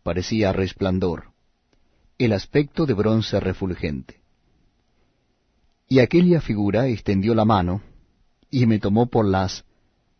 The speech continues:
huedejas de mi cabeza, y el Espíritu me alzó entre el cielo y la tierra, y me llevó en visiones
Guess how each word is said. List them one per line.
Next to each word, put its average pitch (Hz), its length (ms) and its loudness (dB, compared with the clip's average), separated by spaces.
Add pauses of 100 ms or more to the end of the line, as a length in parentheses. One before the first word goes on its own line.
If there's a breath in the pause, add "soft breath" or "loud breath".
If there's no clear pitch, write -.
(200)
huedejas 117 720 -2
de 90 120 -4
mi 92 120 -2
cabeza, 104 500 -2 (1040)
y 139 100 4
el 127 100 6
Espíritu 151 500 0
me 117 160 4
alzó 104 460 0 (140)
entre 104 320 0
el 92 120 0
cielo 160 340 0
y 151 40 2
la 131 120 0
tierra, - 440 -8 (1500)
y 139 80 2
me 127 120 4
llevó 120 300 4
en 151 120 2
visiones 139 840 0